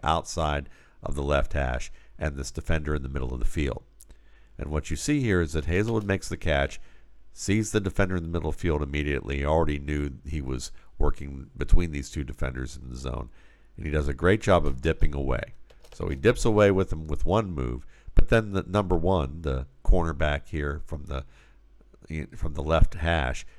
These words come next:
comes across in pursuit and cuts off Hazelwood's path to the inside. And within really two steps of avoiding the first defender, if there was even two steps,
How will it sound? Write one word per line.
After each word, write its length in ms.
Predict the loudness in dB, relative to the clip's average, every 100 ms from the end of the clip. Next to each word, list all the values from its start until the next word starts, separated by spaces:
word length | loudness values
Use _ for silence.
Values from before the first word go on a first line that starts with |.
| -18 -2
comes 300 | 0 0 -2
across 640 | 2 6 6 6 4 2
in 120 | 6
pursuit 500 | 6 8 4 2 0
and 200 | -6 -6
cuts 280 | 0 0 2
off 380 | 4 4 2 -2 -8 -2
Hazelwood's 500 | 0 2 0 -2 2
path 340 | 4 6 4
to 80 | -4
the 160 | -10 -8
inside. 520 | -10 -6 -4 -4 -8 -14 -20 -20 -20 -12
And 160 | -6 -2
within 580 | 0 2 0 -2 -8 -12 -10
really 560 | 0 2 4 2 0 -6 -16 -20 -20 -20 -20 -20 -20 -20 -20 -20 -20 -20 -20 -16 -2
two 240 | 2 2
steps 760 | 0 4 4 4 6 4 4 -4 -12 -14 -4
of 100 | -2
avoiding 460 | 2 4 4 0
the 80 | -2
first 320 | 0 0 -2
defender, 640 | -8 -2 -2 0 -4 -4 -10 -10 0
if 280 | 2 0 -8 -18 -20 _ _ -2
there 220 | 0 2
was 200 | 0 -2
even 200 | -4 -6
two 160 | -6
steps, 460 | -4 2 2 2